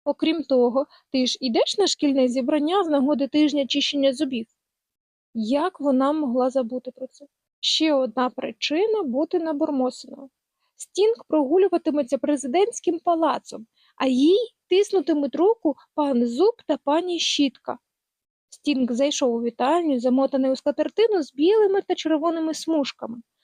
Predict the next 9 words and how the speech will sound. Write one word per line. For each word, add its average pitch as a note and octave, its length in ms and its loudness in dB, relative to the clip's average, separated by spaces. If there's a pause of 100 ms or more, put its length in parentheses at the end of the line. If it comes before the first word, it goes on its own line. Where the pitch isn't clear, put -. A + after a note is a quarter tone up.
(200)
Здавалося, C4 680 -2
що - 160 -2
він C4 260 0
тільки D#4+ 520 -2
но C#4 120 0
з - 60 -10
пікніка. B3+ 560 -6 (1300)
"Що A#4 320 2
це?" — A3+ 240 -8